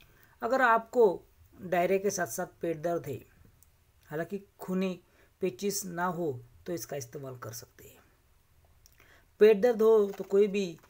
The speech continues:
antispasmodic tablet इसके साथ ले सकते हैं। अगर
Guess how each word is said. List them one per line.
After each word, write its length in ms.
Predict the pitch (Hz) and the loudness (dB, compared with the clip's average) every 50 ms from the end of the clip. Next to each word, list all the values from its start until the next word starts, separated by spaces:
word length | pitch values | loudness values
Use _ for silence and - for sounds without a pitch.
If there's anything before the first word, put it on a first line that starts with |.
| - - _ _ _ _ _ | -20 -20 _ _ _ _ _
antispasmodic 800 | - 170 170 170 196 190 - - 170 160 156 170 170 165 170 165 - | -12 -12 -8 -6 -6 -8 -6 -8 -8 -8 -6 -8 -10 -10 -12 -10 -8
tablet 280 | 147 143 147 156 147 | -8 -6 -6 -8 -10
इसके 180 | 151 - - 156 | -12 -12 -10 -10
साथ 240 | - 156 147 - - | -10 -10 -12 -10 -10
ले 120 | 139 147 | -10 -10
सकते 380 | 139 - 160 151 _ _ 165 151 | -10 -10 -14 -16 _ _ -10 -10
हैं। 220 | 131 156 160 156 160 - _ _ - _ _ _ _ _ _ _ _ _ _ _ _ | -8 -10 -12 -12 -14 -18 _ _ -20 _ _ _ _ _ _ _ _ _ _ _ _
अगर 440 | - - 170 156 175 180 165 160 156 | -12 -10 -2 2 2 2 2 0 -6